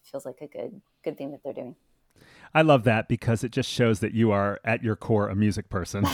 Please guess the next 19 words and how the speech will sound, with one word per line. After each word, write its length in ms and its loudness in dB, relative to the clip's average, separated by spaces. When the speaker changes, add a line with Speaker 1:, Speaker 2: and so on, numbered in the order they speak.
Speaker 2:
<laughs> 280 2
Speaker 1:
<laughs> 300 0
Indeed. 600 6
<laughs> 800 -2
Indeed. 480 2
Speaker 2:
And, 260 -2
and 200 -4
stayed 300 2
with 180 2
it 140 0
even 360 0
when 120 0
you 80 -2
went 160 -4
from 140 -8
spinning 340 -6
records 400 -6
to, 300 0
uh, 260 -2